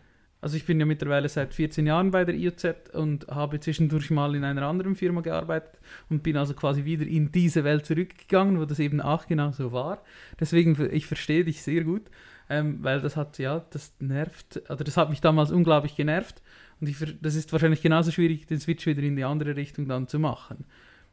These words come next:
Ähm, weil, ja, wir sagen das nicht nur eben, das ist bei uns auch wirklich so. Ähm,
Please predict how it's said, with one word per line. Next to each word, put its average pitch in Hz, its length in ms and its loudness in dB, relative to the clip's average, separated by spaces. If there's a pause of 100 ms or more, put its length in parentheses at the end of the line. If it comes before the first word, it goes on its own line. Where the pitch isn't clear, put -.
(100)
Ähm, 139 480 0 (680)
weil, 131 640 2 (1080)
ja, 143 300 0
wir 143 100 -2 (160)
sagen 170 300 2
das 180 100 0
nicht 180 160 2
nur 165 140 4
eben, 156 160 2
das 139 140 -4
ist 156 180 -6
bei 147 100 -2
uns 147 140 -2
auch 127 160 -4
wirklich 156 320 -6
so. 151 220 -4 (500)
Ähm, 127 340 -4